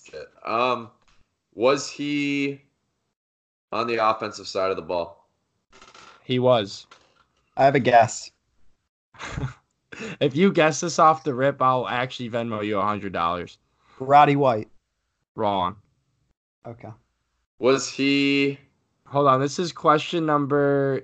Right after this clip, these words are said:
Speaker 2: you started,
Speaker 3: Seven.
Speaker 2: correct? Yeah.
Speaker 3: Yes, it's
Speaker 2: This is question
Speaker 3: seven.
Speaker 2: seven.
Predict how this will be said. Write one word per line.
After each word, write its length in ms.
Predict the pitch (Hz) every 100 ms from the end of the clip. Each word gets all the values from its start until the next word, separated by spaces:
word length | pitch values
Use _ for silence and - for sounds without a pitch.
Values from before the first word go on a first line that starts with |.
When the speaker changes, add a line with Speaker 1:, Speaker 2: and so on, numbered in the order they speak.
| -
Speaker 2:
you 180 | 123 151
started, 440 | - 131 120 113
Speaker 3:
Seven. 100 | 117
Speaker 2:
correct? 220 | 113 113 _ _ _ _ -
Yeah. 260 | 117 95 120
Speaker 3:
Yes, 340 | 120 107 -
it's 100 | 117
Speaker 2:
This 120 | 127
is 60 | -
question 260 | 139 - 123
Speaker 3:
seven. 280 | 117 113
Speaker 2:
seven. 40 | 101